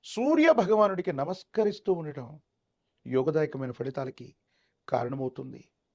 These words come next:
విశేషవంతమైన పవిత్రమైన కార్తీక మాసంలో పరమేశ్వరుడికి ఏకవార రుద్రాభిషేకాన్ని నిర్వర్తించటం, ప్రత్యేకించి సూర్య భగవానుని ఆదిత్య హృదయంతో పూజించటం,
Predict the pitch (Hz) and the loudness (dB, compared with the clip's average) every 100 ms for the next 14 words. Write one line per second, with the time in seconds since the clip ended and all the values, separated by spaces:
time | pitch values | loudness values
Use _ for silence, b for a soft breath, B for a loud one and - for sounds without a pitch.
0 | _ _ _ _ - 135 175 180 175 170 | _ _ _ _ -8 -2 -2 0 0 2
1 | 151 156 147 143 139 160 - 160 156 143 | 0 0 -2 -2 -4 -6 -4 -4 -2 -6
2 | 135 131 127 - 160 151 135 - 92 - | -6 -8 -8 -10 -8 -6 -8 -10 -16 -18
3 | _ _ _ _ _ _ _ _ _ _ | _ _ _ _ _ _ _ _ _ _
4 | 156 214 285 302 - 247 226 220 175 123 | 6 8 6 2 0 2 2 2 -4 -6
5 | 226 _ _ _ _ _ 123 120 123 151 | -10 _ _ _ _ _ -6 -4 2 6
6 | 165 190 175 123 113 123 156 156 165 156 | 6 6 4 -2 0 0 0 -2 -6 -4
7 | 139 131 120 117 135 - 156 - 135 - | -8 -8 -12 -14 -16 -16 -20 -20 -20 -20
8 | _ _ _ _ _ _ _ _ _ _ | _ _ _ _ _ _ _ _ _ _
9 | _ _ _ _ 160 170 254 254 240 214 | _ _ _ _ 2 4 -2 -2 -4 -4
10 | 190 156 185 208 139 156 175 143 120 165 | -6 -6 -2 0 0 -2 -4 -6 -12 -18
11 | - _ _ _ _ _ 123 147 214 - | -20 _ _ _ _ _ 4 4 2 0
12 | 202 147 143 160 147 147 123 123 131 156 | 0 0 -2 -6 -4 -6 -6 -10 -10 -12
13 | 135 - | -14 -18